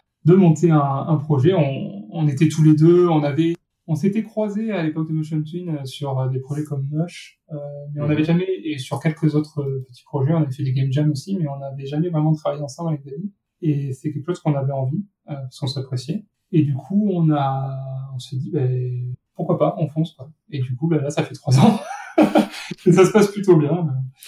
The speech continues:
Speaker 1: Voilà, on envisage donc, euh, de, à l'issue de ce projet, de, d'en recommencer, euh, un,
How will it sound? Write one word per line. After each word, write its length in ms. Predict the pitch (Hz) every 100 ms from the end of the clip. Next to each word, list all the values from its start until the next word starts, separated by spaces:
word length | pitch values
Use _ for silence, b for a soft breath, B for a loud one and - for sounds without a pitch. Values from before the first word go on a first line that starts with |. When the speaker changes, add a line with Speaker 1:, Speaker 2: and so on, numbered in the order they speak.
| B B B B -
Speaker 1:
Voilà, 200 | 127 151
on 100 | 135
envisage 440 | 131 127 143 131 127
donc, 220 | 123 123 -
euh, 140 | 127 120
de, 400 | 123 123 120 120 127 - - - - _
à 80 | 139
l'issue 360 | 131 - - 143
de 60 | 131
ce 180 | 127 139
projet, 440 | - 131 127 143 139
de, 60 | 123 120 117 123 123
d'en 260 | 127 127 - - -
recommencer, 840 | 156 151 151 139 127 - 135 139 135
euh, 80 | 127 131 127 -
un, 380 | 139 139 139